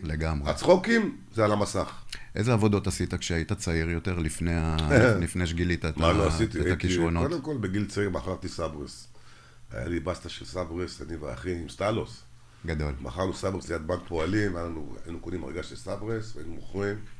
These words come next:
Speaker 2: למדתי בבית ספר, ראיתי שהעניין כאן לא זז כזה, הלכתי אחרי זה, למדתי ספרות נשים בצרפת, וחזרתי לארץ,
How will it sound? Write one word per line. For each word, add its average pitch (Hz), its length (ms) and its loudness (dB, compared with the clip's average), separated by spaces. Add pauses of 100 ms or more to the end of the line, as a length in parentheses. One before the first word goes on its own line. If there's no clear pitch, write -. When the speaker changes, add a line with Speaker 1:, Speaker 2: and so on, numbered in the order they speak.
(1300)
Speaker 2:
למדתי 80 320 -2
בבית 67 200 -4
ספר, 95 560 -4
ראיתי 76 240 -6
שהעניין 76 440 -6
כאן 73 160 -10 (280)
לא 82 140 -4
זז 90 260 -4
כזה, 90 400 -4
הלכתי 76 280 -8
אחרי 76 180 -8
זה, 76 140 -10
למדתי 76 280 -8
ספרות - 440 -2
נשים 78 280 2
בצרפת, 98 480 0 (1400)
וחזרתי 92 480 -4
לארץ, 104 540 0